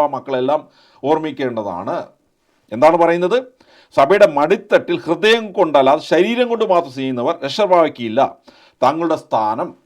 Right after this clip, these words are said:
സ്വന്തം യോഗ്യതയുള്ള പ്രത്യുത മിശിഹായുടെ പ്രത്യേക വരപ്രസാദം കൊണ്ടുള്ള സ്വ-, കൊണ്ടുള്ള വസ്തുത തിരുസഭ മക്കളെല്ലാം ഓർമ്മിക്കണം. എന്ന് പറഞ്ഞാൽ നമ്മൾക്ക് ഈ സ്ഥാനം ലഭിച്ചിരിക്കുന്നത് ദൈവത്തിൻ്റെ കൃപയാണ്,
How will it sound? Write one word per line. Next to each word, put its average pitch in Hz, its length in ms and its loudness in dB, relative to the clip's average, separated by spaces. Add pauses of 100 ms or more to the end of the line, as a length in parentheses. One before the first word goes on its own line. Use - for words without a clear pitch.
സ്വന്തം 214 460 0 (100)
യോഗ്യതയുള്ള 160 460 2
പ്രത്യുത 135 260 0 (100)
മിശിഹായുടെ 185 800 4
പ്രത്യേക 180 460 0 (120)
വരപ്രസാദം 180 680 2
കൊണ്ടുള്ള 156 260 0
സ്വ-, 143 260 -10 (680)
കൊണ്ടുള്ള 160 380 2 (140)
വസ്തുത 156 300 0 (100)
തിരുസഭ 156 460 0
മക്കളെല്ലാം 139 460 -2
ഓർമ്മിക്കണം. 131 320 -8
എന്ന് 196 140 -4
പറഞ്ഞാൽ 226 240 -2 (520)
നമ്മൾക്ക് 220 680 -4
ഈ - 100 -4
സ്ഥാനം 180 420 -2
ലഭിച്ചിരിക്കുന്നത് 180 540 -8 (220)
ദൈവത്തിൻ്റെ 220 600 -6 (100)
കൃപയാണ്, 220 440 0